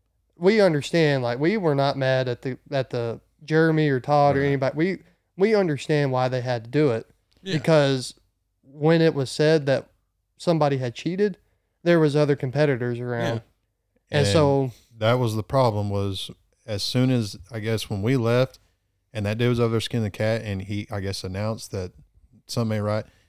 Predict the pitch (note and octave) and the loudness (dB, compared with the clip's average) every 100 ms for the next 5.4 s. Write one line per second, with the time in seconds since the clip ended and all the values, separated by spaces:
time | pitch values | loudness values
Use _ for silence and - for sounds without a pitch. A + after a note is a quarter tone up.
0 | _ F#2+ F2+ F#2+ - B2 G2 E2+ - _ | _ -14 -8 -8 -4 -2 -2 -4 -12 _
1 | _ _ F#2 F#2+ G2 A#2+ C3+ - D3+ C3 | _ _ -10 -2 0 2 0 0 -2 -2
2 | G#2+ F#2 F#2 F2 F#2 - G#2 G#2+ G#2+ B2 | -4 -4 -4 -4 -6 -6 -4 -4 -4 -4
3 | G#2+ F#2 - _ _ _ _ - F#2+ F#2 | -4 -4 -10 _ _ _ _ -12 -8 -4
4 | F2+ F2 E2+ - G#2 G#2+ F2+ G2+ G#2+ G#2 | -4 -4 -4 -2 -2 -2 -4 -6 -6 -8
5 | G2+ F#2+ F2+ F2+ | -6 -6 -6 -8